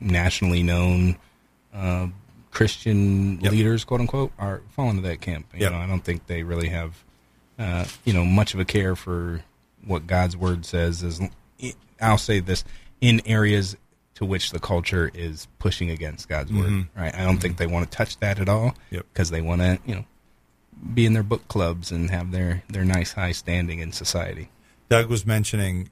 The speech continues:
Speaker 2: um, in, in the podcast from the last le-, lesson on this, on this, uh, chapter, um, that a well-known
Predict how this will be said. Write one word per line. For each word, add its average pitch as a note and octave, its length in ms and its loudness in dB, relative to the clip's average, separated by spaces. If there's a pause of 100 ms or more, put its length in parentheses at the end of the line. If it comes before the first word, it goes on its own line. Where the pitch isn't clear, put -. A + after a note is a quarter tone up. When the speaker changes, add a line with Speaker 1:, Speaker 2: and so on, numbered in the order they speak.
Speaker 2:
um, F2+ 400 -2 (100)
in, G2+ 240 0
in F#2+ 80 0
the F2 80 -2
podcast F#2+ 600 -2
from G2 160 -4
the F2+ 80 -4
last F2+ 340 -4
le-, G#2 120 -6 (140)
lesson G2 360 0
on F2+ 160 4
this, F#2 200 0 (120)
on F#2 140 2
this, - 280 -4
uh, E2+ 220 -2
chapter, G#2 500 0 (640)
um, F2+ 420 -2 (300)
that G2+ 100 2
a G2+ 60 2
well-known G#2+ 880 2